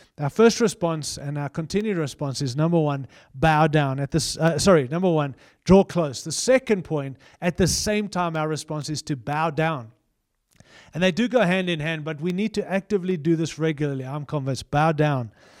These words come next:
Coming back to surrendering and submitting and sustain daily submitting and surrendering. It's not a one-off, "I surrender and submit." It's a daily thing. We deny ourselves daily,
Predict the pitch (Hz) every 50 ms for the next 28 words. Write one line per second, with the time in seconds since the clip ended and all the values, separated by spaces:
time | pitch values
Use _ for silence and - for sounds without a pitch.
0 | - - - - _ _ - - 196 214 208 196 165 185 175 165 - - 170 156
1 | - - - 170 165 156 156 180 185 202 208 202 202 190 185 185 165 165 160 156
2 | - - - 180 160 147 151 160 165 196 202 - - - 160 147 139 139 135 -
3 | - - - - - _ _ - 147 165 160 156 156 147 - - - 175 - -
4 | - - - 190 190 196 185 170 147 127 117 170 175 175 180 175 170 165 120 -
5 | - 170 151 151 160 165 156 - 165 151 147 147 139 - - 147 139 147 143 139
6 | 143 139 - - 196 233 269 247 185 160 165 175 190 202 208 196 165 - 165 143
7 | - - 170 160 156 165 170 170 170 160 151 143 - - 160 139 147 151 139 120
8 | - - - - _ - 160 - 190 160 123 - - 160 165 185 202 202 196 185
9 | - - - 190 196 147 139 143 135 - 147 139 147 156 170 190 202 196 185 165
10 | - - 190 180 175 147 - _ - 160 175 190 180 156 127